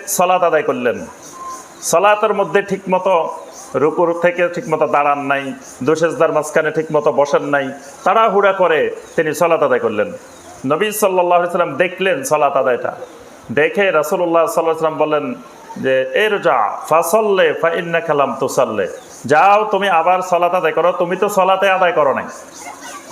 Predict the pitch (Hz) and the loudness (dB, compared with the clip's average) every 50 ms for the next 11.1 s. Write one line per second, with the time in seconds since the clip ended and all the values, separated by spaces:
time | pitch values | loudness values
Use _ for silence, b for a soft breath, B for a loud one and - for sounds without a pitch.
0 | - - - - - - - - - - - - - - - - - - - 127 | -16 -16 -16 -16 -18 -18 -18 -18 -18 -18 -18 -20 -20 -20 -20 -20 -20 -4 0 2
1 | 131 135 139 160 170 170 - - 170 165 165 - 175 156 156 160 190 196 185 175 | 2 4 4 2 2 2 2 0 -2 0 0 2 2 2 2 2 0 0 0 0
2 | 185 190 185 202 190 214 214 214 220 214 - 185 185 180 180 185 208 208 208 196 | -2 -2 -4 -2 0 0 0 0 -2 0 0 0 0 0 0 -2 0 0 2 2
3 | 185 180 175 180 165 160 156 151 120 - - 139 120 98 90 - - - - - | 2 2 2 2 2 2 0 0 -4 -2 -2 -2 -2 -2 -4 -10 -14 -14 -16 -16
4 | - - - - - - 160 - 156 143 156 156 190 185 196 190 185 202 208 208 | -16 -16 -18 -10 -4 -4 -2 -2 0 0 0 -2 0 -2 -2 -2 0 0 0 2
5 | 202 202 202 196 190 185 170 - 175 170 151 - 165 165 175 185 196 196 208 202 | 2 0 0 0 -2 -4 -2 -2 -2 -2 0 0 0 0 0 -2 -2 -4 -2 0
6 | 202 190 190 180 175 180 - 175 170 190 180 156 139 120 107 92 - B B B | 0 0 0 0 -2 -4 -4 -2 0 0 0 0 0 0 0 -2 -2 B B B
7 | - - 185 185 208 220 214 - 202 208 220 233 240 240 233 240 240 233 226 202 | -4 -2 -2 0 0 0 0 2 2 4 4 4 4 4 4 4 4 4 2 2
8 | 180 165 143 127 110 101 90 - - - - - - - - - - - - - | 2 2 2 2 0 -4 -6 -10 -14 -18 -20 -20 -20 -20 -20 -20 -20 -20 -20 -20
9 | - - - - - - - - 147 151 - 226 220 - 202 202 226 254 262 220 | -20 -20 -20 -20 -20 -8 -2 -2 0 0 0 -2 0 2 2 2 2 0 0 0
10 | 277 269 - - 226 226 226 240 233 233 233 214 214 208 214 190 165 - - - | 0 -2 0 2 2 4 4 4 4 4 2 2 2 2 0 -2 -2 -2 0 2
11 | 202 | 4